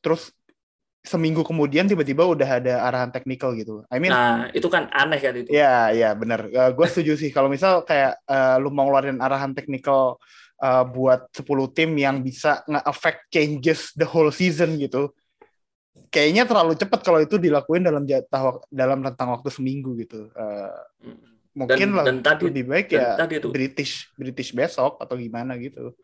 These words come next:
Speaker 2: Dan terus tadi juga, eh, persoalan kayak gitu itu nggak segampang yang mereka bilang, maksudnya tinggal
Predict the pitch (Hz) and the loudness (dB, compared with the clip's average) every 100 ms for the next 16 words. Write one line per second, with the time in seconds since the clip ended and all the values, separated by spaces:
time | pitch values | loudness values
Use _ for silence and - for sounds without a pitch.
0 | _ 127 127 - 190 190 - - 147 135 | _ 0 0 2 0 -2 -10 -4 -4 -4
1 | 127 156 165 123 - _ _ _ _ - | -6 0 2 2 -4 _ _ _ _ -20
2 | - 123 123 123 123 123 120 117 117 - | -10 -6 -4 -4 -4 -6 -6 -8 -10 -4
3 | 135 139 123 123 127 123 120 113 117 120 | -4 2 4 4 2 -2 -6 -6 -10 -6
4 | 131 233 170 101 - _ _ 135 131 - | -4 0 0 -2 -14 _ _ -2 0 0
5 | _ - 143 113 120 117 123 120 120 117 | _ -6 -4 2 2 4 -2 -4 -6 -8
6 | 113 113 - 117 117 131 131 - 143 120 | -4 -4 -4 -6 -6 -10 -12 -10 -8 -8
7 | 117 117 | -8 -10